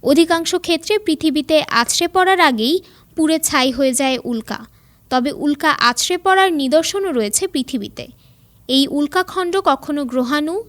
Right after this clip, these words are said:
আবার কখনো ধূমকেতু থেকে বিচ্ছিন্ন হয়ে পৃথিবীর আকাশে ঢুকে পড়ে। মূলত বরফ, ধুলো এবং পাথর দ্বারা তৈরি উল্কা।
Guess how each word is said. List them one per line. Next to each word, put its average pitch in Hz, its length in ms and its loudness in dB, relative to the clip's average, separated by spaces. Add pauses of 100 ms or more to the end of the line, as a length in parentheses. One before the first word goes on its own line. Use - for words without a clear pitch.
আবার 247 260 -2
কখনো 262 420 -4
ধূমকেতু 269 640 -6
থেকে 254 360 -2
বিচ্ছিন্ন 254 560 -4
হয়ে 262 260 -2 (360)
পৃথিবীর 320 400 0
আকাশে 226 400 -2
ঢুকে 254 280 -4
পড়ে। 202 280 -6 (520)
মূলত 330 320 4
বরফ, 262 460 4 (340)
ধুলো 269 500 2 (100)
এবং 247 380 -2
পাথর 247 400 -2
দ্বারা 233 320 0
তৈরি 226 400 -4
উল্কা। 233 400 -4